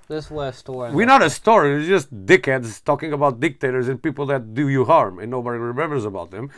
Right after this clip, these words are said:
Speaker 1: Well,
Speaker 2: And that's always
Speaker 1: well,
Speaker 2: a good
Speaker 1: well,
Speaker 2: time.
Speaker 1: S three fanatics, I'll be honest.
Speaker 2: Yeah, yeah. So, so, like, listen to this podcast. Try to think about this. Give us some suggestions that we have to,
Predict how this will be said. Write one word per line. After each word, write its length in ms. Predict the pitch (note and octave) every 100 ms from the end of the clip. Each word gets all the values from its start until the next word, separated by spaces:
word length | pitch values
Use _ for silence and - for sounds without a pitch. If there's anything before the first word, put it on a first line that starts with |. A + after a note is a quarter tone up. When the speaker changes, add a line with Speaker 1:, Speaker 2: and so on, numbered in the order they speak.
| -
Speaker 1:
Well, 180 | D#3+ E3
Speaker 2:
And 160 | A2 C#3+
that's 200 | D#3+ F3+
always 260 | F3+ C#3
Speaker 1:
well, 140 | C#3+ G3+
Speaker 2:
a 20 |
good 40 | F#3+
Speaker 1:
well, 140 | G#3+
Speaker 2:
time. 100 | G3
Speaker 1:
S 160 | G#3 G#3
three 140 | G3
fanatics, 640 | - D3 C#3 B2+ G#2+ G2+
I'll 180 | A#2 G#2+
be 100 | G2+
honest. 420 | F#2+ F#2 F#2 - -
Speaker 2:
Yeah, 260 | A#2+ G2
yeah. 200 | F2+ E2+ E2+
So, 320 | - E3 E3+ - - - -
so, 360 | - F#3+ D#3 C3 -
like, 360 | E3 C#3+ A2+ - _ _
listen 380 | G3+ G#3 B3+ A#3+
to 80 | G3+
this 200 | G3+ D#3
podcast. 640 | F3+ E3+ - G3 F#3 - - _ _ _ _
Try 220 | - C4
to 100 | B3+
think 160 | - G3+
about 240 | G#3 F#3
this. 180 | F3+ D#3+
Give 360 | F#3+ E3 D4+
us 140 | C4+ -
some 160 | A#3+ D#3
suggestions 500 | F#3 C#3 D#3+ G3 E3
that 160 | C#3 D3+
we 100 | E3+
have 220 | D#3+ B2+
to, 560 | - C#3+ C3 A#2+ A2